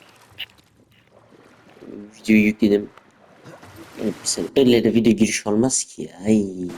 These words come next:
Neyse, o, bakalım. Merhaba arkadaşlar. Yani Last of Us'ın yeni bölümüne hoş geldiniz. Biz Last of Us'ın yedinci bölümüne. Videoyu yükledikten hemen sonra geri geldim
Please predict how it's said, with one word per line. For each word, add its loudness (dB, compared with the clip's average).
Neyse, -2
o, 0
bakalım. 0
Merhaba 2
arkadaşlar. -2
Yani -4
Last -2
of 0
Us'ın 0
yeni 4
bölümüne 4
hoş -2
geldiniz. -4
Biz -8
Last -4
of -18
Us'ın -2
yedinci 2
bölümüne. 0
Videoyu 2
yükledikten 2
hemen 4
sonra 0
geri 4
geldim 2